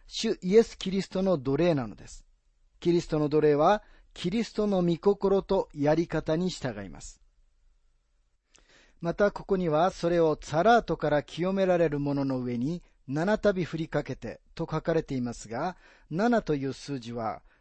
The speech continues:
完結と完了の数字です。これがツァラートに侵された人が清くなったかどうかという質問に永遠に決着をつけます。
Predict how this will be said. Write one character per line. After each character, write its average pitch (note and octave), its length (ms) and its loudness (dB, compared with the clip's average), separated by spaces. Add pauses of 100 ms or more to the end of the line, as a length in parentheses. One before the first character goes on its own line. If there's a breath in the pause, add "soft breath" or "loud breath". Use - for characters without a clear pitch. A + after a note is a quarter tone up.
(100)
完 G3+ 240 -4
結 - 300 -4
と E3+ 140 0
完 F#3 360 -4
了 F3+ 220 0
の F#3 100 -2
数 C3 260 -10
字 G2 120 -20
で - 100 -18
す。 - 260 -20 (760)
こ F3 100 -6
れ E3+ 80 0
が D#3 120 2
ツ - 160 -6
ァ E3+ 40 2
ラ A3 140 8
ー G#3 40 2
ト F3+ 120 -2
に E3 100 0
侵 D3 240 -2
さ D3+ 140 -4
れ D3 100 -2
た C#3 120 -6
人 B2+ 220 -10
が D#3 260 -2 (280 loud breath)
清 A3+ 300 -2
く D#3 180 -6
な D#3+ 140 0
っ D#3 80 -6 (100)
た C#3 120 -4
か C#3 180 -4
ど F#3+ 220 0
う E3+ 40 -2
か C#3+ 140 -4
と C3+ 140 -8
い B2+ 100 -6
う B2 80 -6
質 - 240 -12
問 C3 200 -4
に E3+ 220 -4 (240 soft breath)
永 E3+ 180 4
遠 G3+ 220 0
に F#3 120 -2
決 - 260 -4
着 - 320 -6
を F3 80 -2
つ - 140 -16
け A#2 100 -14
ま F2+ 120 -18
す。 - 220 -20